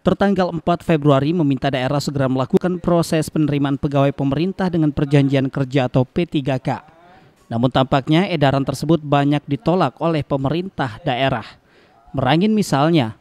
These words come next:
karena alasan tidak dianggarkan dan juga A P B D tidak sanggup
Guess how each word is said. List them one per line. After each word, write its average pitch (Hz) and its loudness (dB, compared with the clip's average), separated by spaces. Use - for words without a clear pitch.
karena 127 0
alasan 135 0
tidak 147 -2
dianggarkan 170 -2
dan 160 2
juga 147 0
A 143 -2
P 156 0
B 143 0
D 147 0
tidak 170 -4
sanggup 156 0